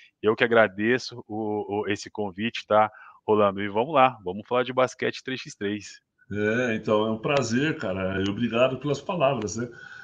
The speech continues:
Speaker 2: Assim, eu falo que eu tenho entrevistado muita gente da, das antigas, né, do basquete, do futebol, né, jornalistas, e... Que é um canal assim, né, eu acho que a, a, a, a memória brasileira é muito curta, né?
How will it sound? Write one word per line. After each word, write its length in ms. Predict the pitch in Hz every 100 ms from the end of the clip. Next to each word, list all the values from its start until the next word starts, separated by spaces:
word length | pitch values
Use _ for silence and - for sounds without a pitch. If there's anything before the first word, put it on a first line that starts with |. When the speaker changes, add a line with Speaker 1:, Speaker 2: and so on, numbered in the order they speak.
| - -
Speaker 2:
Assim, 360 | 120 - 147
eu 100 | 127
falo 340 | 120 143 147 143
que 120 | 151
eu 160 | 131
tenho 260 | 131 151 170
entrevistado 640 | 139 139 135 120 151 143
muita 300 | 139 156 165
gente 360 | 117 151 151 156
da, 160 | 143 131
das 280 | 135 131 151
antigas, 560 | 175 - 240 190 117
né, 100 | 135
do 120 | 139
basquete, 560 | 123 123 - 160 156 -
do 80 | 98
futebol, 720 | 110 123 117 139 151 131 107
né, 180 | 117 139 101
jornalistas, 840 | 127 127 113 139 156 120 110 104
e... 100 | 110 - _ - - - _ _ -
Que 120 | 160
é 40 |
um 80 | 202
canal 340 | 208 196 202
assim, 360 | 208 - 208 175
né, 200 | 151 151
eu 140 | 139
acho 200 | 143 147 -
que 180 | 147 135
a, 260 | 123 117
a, 840 | 120 95 131 139 - 113 - 95 - - _ _ -
a, 400 | 131 104 117 113
a 40 |
memória 360 | 113 123 156 196
brasileira 420 | 156 123 131 131
é 20 |
muito 220 | 123 120 -
curta, 300 | 117 -
né? 140 | 101